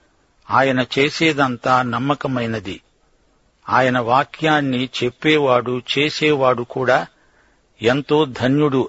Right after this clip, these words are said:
అని చెప్పబడింది. ఆరో వచనం, "యెహోవా వాక్కు చేత ఆకాశాలు కలిగాయి, ఆయన నోటి ఊపిరి చేత వాటి సర్వ సమూహము కలిగింది."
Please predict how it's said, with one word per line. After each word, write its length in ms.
అని 280
చెప్పబడింది. 720
ఆరో 360
వచనం, 580
"యెహోవా 580
వాక్కు 420
చేత 460
ఆకాశాలు 800
కలిగాయి, 640
ఆయన 380
నోటి 400
ఊపిరి 520
చేత 380
వాటి 340
సర్వ 480
సమూహము 800
కలిగింది." 640